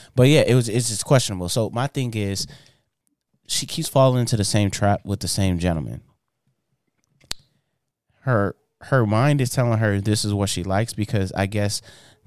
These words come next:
the ones that, and maybe it's because the money factor. Maybe she's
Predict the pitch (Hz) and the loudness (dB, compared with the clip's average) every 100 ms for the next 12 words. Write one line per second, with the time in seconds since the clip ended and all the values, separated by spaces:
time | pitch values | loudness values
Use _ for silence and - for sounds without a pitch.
0 | - 113 107 110 101 104 92 92 _ _ | 0 2 4 4 2 0 -2 -4 _ _
1 | _ _ _ _ _ _ _ _ 139 135 | _ _ _ _ _ _ _ _ 2 4
2 | 143 170 160 - 147 156 139 131 90 107 | 4 2 0 0 -2 0 0 -2 -4 0
3 | 123 151 127 101 87 90 101 120 123 - | 2 2 2 0 -2 -2 2 2 2 2
4 | 123 113 117 | 2 2 -2